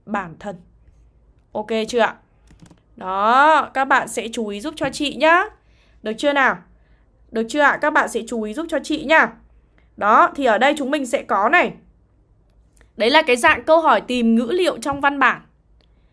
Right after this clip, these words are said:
Được không ạ? Đó là cái dạng câu hỏi tìm ngữ liệu trong văn bản. À, cái phương pháp thì chúng ta đã trao đổi với nhau rồi. Đấy là chúng ta sẽ chỉ cần làm gì ạ? À, đấy là chúng ta sẽ chỉ cần,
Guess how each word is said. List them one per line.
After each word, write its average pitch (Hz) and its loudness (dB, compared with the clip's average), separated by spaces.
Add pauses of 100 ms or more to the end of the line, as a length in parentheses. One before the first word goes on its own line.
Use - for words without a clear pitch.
(200)
Được 196 -10
không 269 0
ạ? 269 2 (320)
Đó 233 6
là 370 4
cái 254 0
dạng 262 0
câu 320 2
hỏi 233 0 (100)
tìm 240 2
ngữ 330 -4
liệu 330 -2
trong 269 -6
văn 262 -4
bản. 226 -4 (460)
À, 196 -2 (160)
cái 214 -6 (380)
phương 330 -4
pháp 392 -6
thì 269 -10
chúng 214 -12
ta 262 -4
đã 247 -6
trao 254 -6
đổi 214 -2
với 180 -6
nhau 233 -2
rồi. 202 -6 (480)
Đấy 196 -4
là 247 0
chúng 220 -8
ta 254 -2
sẽ 254 -6
chỉ 262 -8
cần 196 -6
làm 190 -8
gì 190 -10
ạ? 185 -6 (380)
À, 214 0
đấy 202 -2
là 269 2
chúng 226 -6
ta 285 2
sẽ - -4
chỉ 233 -10
cần, 220 -2